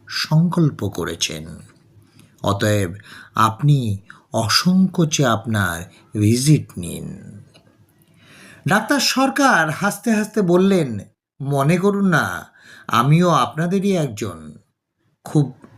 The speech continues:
যত্ন করেই চিকিৎসা করব।" যতবার প্রয়োজন হবে আমি আসব। আপনারা মনে করবেন না যে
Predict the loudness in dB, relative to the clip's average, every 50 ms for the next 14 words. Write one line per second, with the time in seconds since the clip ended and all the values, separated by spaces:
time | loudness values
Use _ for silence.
0 | -6 -6 -4 -2 -4 -4 0 0 0 0 2 2 2 2 2 0 -2 -6 -10 -8
1 | -8 -10 -10 -8 -8 -8 -8 -8 -8 -10 -10 -10 -10 -10 -12 -12 -14 -18 -20 -20
2 | -20 -20 -20 -20 -10 -6 -4 0 2 2 2 2 0 0 2 2 2 2 0 -4
3 | -4 -2 0 2 4 4 4 4 2 0 -2 -4 -4 -2 0 0 0 0 -2 -4
4 | -2 -2 -2 -2 -2 -2 0 0 0 0 0 -4 -8 -12 _ _ -4 -2 -2 0
5 | 0 0 0 0 -2 -2 -6 -8 -8 -8 -10 -10 -10 -12 -16 -20 _ _ -20 -20
6 | -20 -20 -20 -20 -20 -20 -14 -6 0 0 0 0 2 2 4 4 4 4 2 0
7 | -2 -4 -2 0 0 0 2 2 0 2 4 4 4 4 4 4 2 2 2 4
8 | 4 4 4 4 2 -2 -6 -12 -18